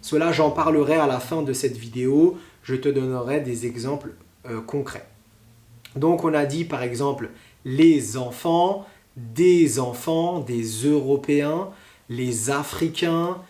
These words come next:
les Américains, les Asiatiques. Donc, des fois, ça peut être un, un peu compliqué parce qu'il y a une répétition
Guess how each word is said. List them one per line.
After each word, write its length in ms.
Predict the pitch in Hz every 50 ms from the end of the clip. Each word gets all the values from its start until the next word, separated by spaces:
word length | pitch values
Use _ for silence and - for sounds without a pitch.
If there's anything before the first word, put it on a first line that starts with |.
| - _ _ _ _
les 520 | 123 120 131 131 131 127 113 110 107 113
Américains, 1120 | 156 139 143 143 139 135 131 123 120 127 123 123 - 139 127 123 127 131 135 139 147 147 147 - _ _ _ _ _ _ _
les 460 | - 123 135 135 131 120 107 110 110 151
Asiatiques. 1200 | 151 156 147 139 - 127 143 139 131 131 - - - - 220 233 226 226 - - - - - 143 107 - - - _ _ _
Donc, 300 | 131 127 123 - - 160
des 100 | 135 135
fois, 180 | 127 - 185 180
ça 160 | - 156 135
peut 140 | - - 156
être 140 | 147 - 151
un, 400 | 143 131 - - _ _ - 156
un 20 |
peu 160 | 139 - 185
compliqué 560 | 185 - 180 165 - - 156 143 - - 202 208
parce 200 | - - - -
qu'il 240 | - - 151 139 131
y 80 | 151
a 80 | 165 151
une 120 | 135 123
répétition 1000 | 113 107 110 117 175 180 180 180 170 147 - - 147 - - - - 175 190 196